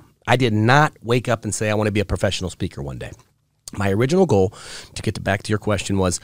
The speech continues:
how did I start? I was gonna be a college professor. So my goal was to get a P H D. I went to Youngstown State for undergrad, went to the University of Akron for grad school. When I finished grad school, the university hired me on as a part-time faculty member, and I taught for a year and a half,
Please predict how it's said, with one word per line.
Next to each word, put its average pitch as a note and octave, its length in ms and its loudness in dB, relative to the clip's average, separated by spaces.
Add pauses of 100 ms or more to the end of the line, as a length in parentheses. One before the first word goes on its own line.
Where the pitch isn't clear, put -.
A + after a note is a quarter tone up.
(920)
how C3+ 240 4
did C#3 100 4
I A2 80 6
start? - 400 0 (540)
I B2 60 0
was C#3+ 100 2
gonna D#3 100 2
be B2+ 80 2
a A2 40 -2
college G2+ 340 0
professor. - 460 -8 (360)
So - 180 -8
my G#2 220 2
goal B2+ 260 4
was A#2+ 120 2
to A#2 100 0
get G#2 100 2
a F2 40 0
P A#2 200 2
H F#2+ 200 0
D. - 200 -8 (240)
I G2 40 -4
went G2 160 0
to G#2 80 -2
Youngstown A2+ 440 0
State - 440 -4
for G2 240 -6
undergrad, C#3+ 580 0
went G#2 140 -2
to G2+ 60 -2
the G#2 80 0
University G#2+ 420 0
of G2 40 -2
Akron A2 280 -2
for A2+ 100 -6
grad F#2 260 -2
school. - 300 -12 (380)
When F#2+ 100 -2
I F2 60 -2
finished C3 280 2
grad B2+ 280 2
school, B2+ 280 2 (340)
the A2 80 2
university A2+ 420 4
hired A2+ 280 4
me A2+ 80 4
on A2 120 4
as F#2 80 0
a F#2 40 -2
part-time G#2+ 420 0
faculty G2+ 360 -2
member, G2+ 460 0
and G2 100 -4
I G2 60 -2
taught - 260 0
for - 160 -2
a F#2+ 60 2
year G#2 160 4
and G#2+ 80 4
a G2+ 40 0
half, F#2+ 380 -2